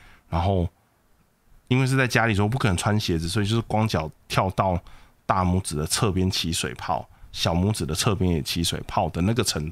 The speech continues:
度，我其实有练过好一阵子。我是有办法玩到那个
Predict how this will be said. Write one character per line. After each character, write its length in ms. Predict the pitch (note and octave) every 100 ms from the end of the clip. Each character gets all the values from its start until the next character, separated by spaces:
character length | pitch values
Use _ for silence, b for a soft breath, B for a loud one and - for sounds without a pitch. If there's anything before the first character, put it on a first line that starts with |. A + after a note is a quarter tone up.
| -
度， 180 | F2 - b b
我 100 | b
其 140 | G2 A2+
实 120 | B2+
有 60 | A#2
练 160 | B2
过 120 | B2
好 180 | A2+ D#2+
一 40 | D2+
阵 200 | F#2 E2
子。 80 |
我 80 | F2
是 140 | G#2+ F3+
有 100 | A2+
办 200 | C3 E2+
法 60 | - B B B
玩 200 | F#2+ F#2
到 160 | A#2+ A2
那 140 | A2
个 580 | G#2 F#2+ F2 E2+ E2+ E2